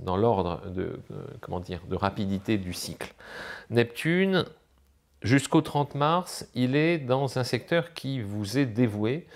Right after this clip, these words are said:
Neptune est en Poisson, il y est depuis un bout de temps. Donc du trente mars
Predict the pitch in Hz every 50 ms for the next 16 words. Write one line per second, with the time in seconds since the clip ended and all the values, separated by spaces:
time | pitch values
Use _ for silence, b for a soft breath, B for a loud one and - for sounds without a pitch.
0 | B B B B B B B B B - - - 80 90 117 120 - - 185 160
1 | 139 113 - 120 120 - - 135 131 123 - - 127 143 170 147 135 131 131 -
2 | - 123 113 107 98 117 123 - - _ - 98 117 151 165 - _ - - -
3 | 107 113 123 127 123 - - - 101 104 110 110 - - - - - 185 - -
4 | - 151 156 147 135 - - - - - - -